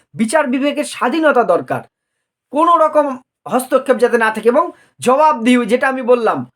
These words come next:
আমি একটা বিচারপতি, আমি একটা রায় দিলাম, সেই রায়টা উপর কোর্টে যে পুরো পাল্টে গেল,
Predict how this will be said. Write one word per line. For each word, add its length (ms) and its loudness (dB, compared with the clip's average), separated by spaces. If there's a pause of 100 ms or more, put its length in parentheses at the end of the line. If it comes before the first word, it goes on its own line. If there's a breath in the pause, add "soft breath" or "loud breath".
(400)
আমি 280 -2
একটা 420 0
বিচারপতি, 680 -2
আমি 140 0
একটা 160 0
রায় 180 2
দিলাম, 320 -2
সেই 260 0
রায়টা 360 0
উপর 360 0
কোর্টে 260 0
যে 100 0
পুরো 320 -2
পাল্টে 380 2
গেল, 220 2